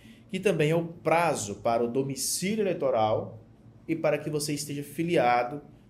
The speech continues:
a um partido político para que você possa ser candidato nas eleições de dois mil e vinte e quatro.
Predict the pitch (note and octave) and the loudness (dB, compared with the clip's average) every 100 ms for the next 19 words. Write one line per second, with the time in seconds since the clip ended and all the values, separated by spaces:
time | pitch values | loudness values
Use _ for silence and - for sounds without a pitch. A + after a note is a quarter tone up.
0 | - - C3 C3+ C3 - - A#2+ A#2 C#3+ | -20 -6 -6 -4 -6 -6 -12 -12 -8 -8
1 | A#2+ A#2 - B2 B2 A#2 A#2+ - A2+ A2+ | -8 -10 -10 -12 -10 -10 -10 -6 -6 -4
2 | A#2 - A#2+ A#2+ G2+ G#2+ G#2+ G#2 A2 G#2+ | -12 -10 -14 -10 -6 -6 -6 -8 -8 -10
3 | G2+ G#2+ G2 G2 G#2+ - - - | -12 -12 -12 -10 -12 -12 -12 -12